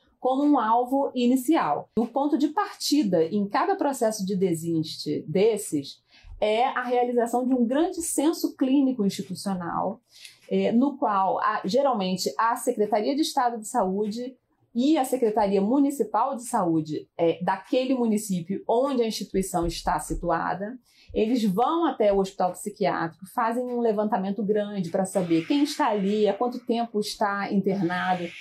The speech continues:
O censo clínico institucional, ele é o ponto de partida para que se possa mapear a situação dentro dessas instituições psiquiátricas e aí você traçar o planejamento do trabalho.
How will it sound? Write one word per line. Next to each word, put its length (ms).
O 120
censo 340
clínico 400
institucional, 720
ele 140
é 40
o 60
ponto 540
de 100
partida 840
para 200
que 180
se 140
possa 320
mapear 580
a 60
situação 580
dentro 580
dessas 440
instituições 600
psiquiátricas 920
e 140
aí 180
você 240
traçar 920
o 140
planejamento 800
do 80
trabalho. 680